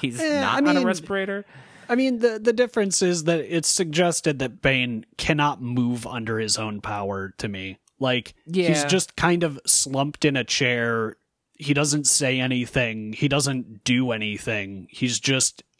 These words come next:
Speaker 2: I mean, he's basically just a background object at that point. And yeah, he's probably pretty old at this point. But, you know, I don't know. You can't be more than, like, seventy.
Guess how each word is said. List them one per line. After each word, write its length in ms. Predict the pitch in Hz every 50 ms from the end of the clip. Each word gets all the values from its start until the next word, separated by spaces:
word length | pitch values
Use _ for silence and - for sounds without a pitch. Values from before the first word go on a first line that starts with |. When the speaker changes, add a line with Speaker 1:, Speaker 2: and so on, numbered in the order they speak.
| _ _ - -
Speaker 2:
I 100 | - 131
mean, 120 | 151 160 156
he's 140 | 151 147
basically 520 | 131 - 180 170 147 - 135 - 143 139 127
just 280 | 120 127 120 - -
a 80 | 120 104
background 640 | 98 104 120 117 117 113 - 131 117 107 104 101
object 600 | 101 104 113 104 104 107 - 107 101 95 _ -
at 120 | 101 98 -
that 260 | 104 92 92 - -
point. 380 | - 104 98 92 95 95 - _ _ _ - - - - - -
And 180 | 220 220 196 170
yeah, 280 | 165 160 135 - 110 - - - _
he's 160 | - - 185 -
probably 520 | - - 208 190 170 170 160 156 147 135
pretty 320 | 120 - - 147 131 120 120
old 300 | 117 117 117 113 104 107
at 80 | 104
this 200 | - 107 101 -
point. 440 | - - - 107 104 98 101 104 - _ - - - - _ _ _
But, 140 | - 165 139
you 100 | 131 127
know, 260 | 117 107 101 101 104 _ _ _ _ _ -
I 80 | - 131
don't 100 | 123 120
know. 160 | 117 117 120 120
You 100 | 117 -
can't 200 | - 156 147 147
be 120 | 147 131
more 180 | 127 131 127 120
than, 140 | 127 123
like, 200 | 123 113 104 -
seventy. 720 | - - - - 101 107 107 110 104 98 101 98 101 104 -